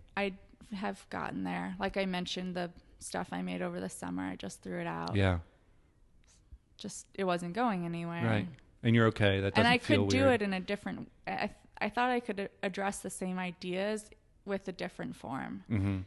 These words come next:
Speaker 1: And so I just s-, moved on.
Speaker 2: Right. I think that's important, like, understanding when it's,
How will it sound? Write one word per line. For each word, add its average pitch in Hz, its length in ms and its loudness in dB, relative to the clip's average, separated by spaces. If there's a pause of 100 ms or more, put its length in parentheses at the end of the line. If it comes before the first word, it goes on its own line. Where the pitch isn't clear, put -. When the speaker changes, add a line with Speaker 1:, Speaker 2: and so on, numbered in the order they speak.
(260)
Speaker 1:
And 175 420 -4 (240)
so - 180 -6
I 175 100 -2
just - 280 -12 (840)
s-, - 120 -20
moved 185 260 -6
on. - 360 -6
Speaker 2:
Right. 110 260 -6 (760)
I 113 60 -8
think 123 200 -10
that's 104 180 -8
important, 107 580 -14
like, 101 260 -14 (180)
understanding 92 720 -2
when 95 140 -4
it's, - 200 -10